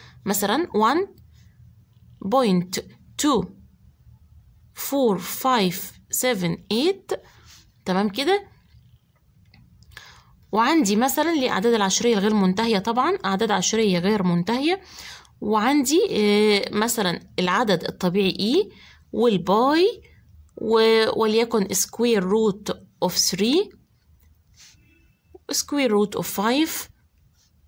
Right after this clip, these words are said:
cubic root of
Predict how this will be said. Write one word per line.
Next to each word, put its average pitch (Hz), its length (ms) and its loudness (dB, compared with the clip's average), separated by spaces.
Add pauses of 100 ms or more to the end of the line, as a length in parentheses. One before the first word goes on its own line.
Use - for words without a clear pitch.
(1000)
cubic 247 360 0
root 226 500 0 (220)
of - 260 -6